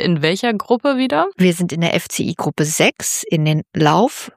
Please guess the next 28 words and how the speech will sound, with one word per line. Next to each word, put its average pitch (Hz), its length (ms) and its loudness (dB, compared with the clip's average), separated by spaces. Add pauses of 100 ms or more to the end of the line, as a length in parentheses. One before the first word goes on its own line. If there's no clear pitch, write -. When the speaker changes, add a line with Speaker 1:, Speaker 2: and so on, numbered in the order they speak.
(140)
Speaker 2:
und 143 140 -2
Schweißhunden 247 840 0
und 175 240 2
Verwandten 170 560 0
oder 147 180 0
anderen 151 420 0
Hunderassen. 247 580 2 (100)
Da 160 180 4
gehört 170 360 0
der 160 100 4
Beagle 190 300 4
eben 160 180 -4
zu - 100 -10
den 143 160 -4 (300)
Laufhunden. 226 760 2
Also 147 220 0 (300)
so 165 100 2
eine 156 460 4
F-C-I-Gruppe 185 640 2
unterteilt 165 560 2
sich 180 160 -2
ja 165 80 4
dann, 160 180 4
wenn 160 160 2
das 151 160 -2
sozusagen - 380 -4
die, 143 300 0
ähm, 135 500 0